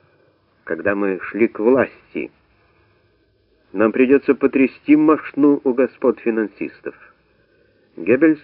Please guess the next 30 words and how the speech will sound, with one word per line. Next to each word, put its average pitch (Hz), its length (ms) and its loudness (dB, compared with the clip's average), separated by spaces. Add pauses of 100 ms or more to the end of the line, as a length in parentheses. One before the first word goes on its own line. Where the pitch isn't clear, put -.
(100)
доказал, 110 580 0
что - 220 -6
блок 104 420 0
с - 20 -10
ними 147 280 0
был 113 260 0
временной 104 560 -2
мерой. 76 400 -8 (800)
Честь - 380 -10
ему 110 160 0
и 104 80 0
слава 123 420 0
за 113 120 -2
это. 85 360 -2 (760)
Благодаря 92 560 0
ему 113 320 2
мы 110 220 2
выиграли 120 600 2
выборы. 110 500 -2 (1160)
Но 85 120 -8
ведь 92 260 -6
придёт 101 580 -2
время, 107 680 -2
и 98 40 -2
нация 92 480 -4
потребует 98 580 -4
реализации 113 760 0 (100)
слов 104 280 -2
в 87 160 -12
дела. 143 340 0